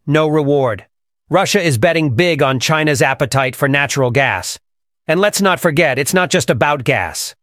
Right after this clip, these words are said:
It's also a strategic move to strengthen ties with China in the face of increasing Western opposition. But you're right, the cost factor is a huge concern.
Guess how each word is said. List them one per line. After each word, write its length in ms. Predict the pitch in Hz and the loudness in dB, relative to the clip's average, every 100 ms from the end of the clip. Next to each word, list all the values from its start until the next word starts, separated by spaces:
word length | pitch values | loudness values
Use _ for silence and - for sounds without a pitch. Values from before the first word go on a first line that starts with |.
| _ | _
It's 180 | 165 165 | -2 2
also 380 | 196 208 196 170 | 2 2 0 0
a 60 | |
strategic 680 | 135 170 151 - 220 175 170 | 0 -2 -2 -2 0 0 0
move 320 | 151 143 139 | 0 0 -2
to 100 | 135 | -2
strengthen 500 | 135 - 175 170 165 | -4 0 0 0 -2
ties 380 | 135 170 160 147 | 0 0 0 0
with 160 | 143 - | -2 -2
China 400 | 165 160 139 131 | 0 0 0 0
in 160 | 147 | 0
the 80 | 143 | 0
face 320 | - 165 151 | 0 0 0
of 100 | 156 | 0
increasing 580 | 139 123 - 185 - 143 | 0 0 0 0 0 2
Western 380 | 143 151 - 135 | 0 0 0 0
opposition. 640 | 127 131 113 156 110 78 - _ _ _ _ - | 0 0 0 0 -4 -10 -20 _ _ _ _ -4
But 160 | - | 0
you're 100 | 180 | 2
right, 340 | 165 185 123 - _ _ _ - | 2 0 -2 -12 _ _ _ -4
the 80 | 156 | -2
cost 360 | - 202 180 | 2 0 0
factor 420 | - 165 143 151 151 | -2 -2 0 -2 0
is 200 | 156 147 | 0 0
a 80 | |
huge 480 | 117 - 226 170 120 | -2 -2 0 0 0
concern. 640 | - 135 - 175 110 82 | -2 -2 0 0 -2 -6